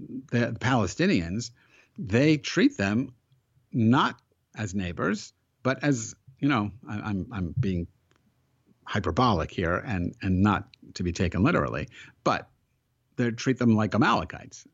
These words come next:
I mean, they're not killing them outright, but they are certainly not allowing them to thrive, right?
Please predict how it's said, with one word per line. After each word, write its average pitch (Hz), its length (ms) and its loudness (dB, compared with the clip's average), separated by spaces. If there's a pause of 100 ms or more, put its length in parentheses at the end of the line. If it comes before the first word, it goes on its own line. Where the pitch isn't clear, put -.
(120)
I - 40 -8
mean, 101 120 -2
they're 127 80 2
not 120 160 -2 (440)
killing 175 420 6
them 113 160 6
outright, - 580 -4 (400)
but 131 260 0 (280)
they 104 180 -6
are 98 100 -8
certainly 120 500 0
not 107 200 -2
allowing 98 420 0
them 92 160 -2
to 87 80 -6
thrive, 98 680 -2 (600)
right? 117 220 -2